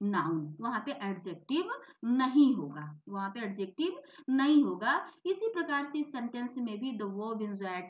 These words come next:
can give us", the noun में enjoyed का, अ, enjoyed का जो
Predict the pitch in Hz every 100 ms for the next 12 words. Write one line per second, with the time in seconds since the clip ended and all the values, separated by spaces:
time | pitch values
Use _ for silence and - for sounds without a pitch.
0 | - 190 180 185 202 262 285 294 220 214
1 | 180 175 233 269 277 330 453 - - _
2 | _ _ 233 233 208 226 220 262 269 -
3 | 294 339 - - _ _ _ 190 190 185
4 | - 214 214 233 262 277 277 254 277 247
5 | 202